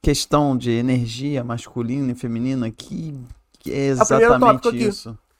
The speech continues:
Speaker 2: Eu poderia usar aqui nomenclatura de diversas escolas, né? Poderia falar coisas mais recentes, podia falar de Jung, podia falar de, mas eu vou usar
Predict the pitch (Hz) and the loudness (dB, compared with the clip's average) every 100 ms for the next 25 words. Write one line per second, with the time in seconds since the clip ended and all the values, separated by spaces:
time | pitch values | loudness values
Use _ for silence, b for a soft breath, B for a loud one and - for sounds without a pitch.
0 | _ - 143 156 160 175 165 175 165 - | _ -8 -2 4 6 6 4 -4 -6 -8
1 | 190 185 135 143 147 143 - 151 170 151 | -2 0 2 0 0 -4 -2 2 2 0
2 | 151 120 143 - 196 208 - 131 127 104 | -8 -4 -4 -4 -6 -8 -2 0 0 -2
3 | 117 113 110 117 127 123 123 113 117 110 | -4 -4 -6 -6 -6 -6 -6 -6 -6 -6
4 | 101 - 139 123 - 113 110 110 110 98 | -8 -4 -4 -4 -8 -8 -8 -10 -8 -6
5 | 113 139 104 - 104 110 110 113 110 B | -2 -2 -4 -8 -8 -6 -6 -6 -8 B
6 | B B - 196 190 202 196 202 202 | B B -2 0 2 0 2 2 2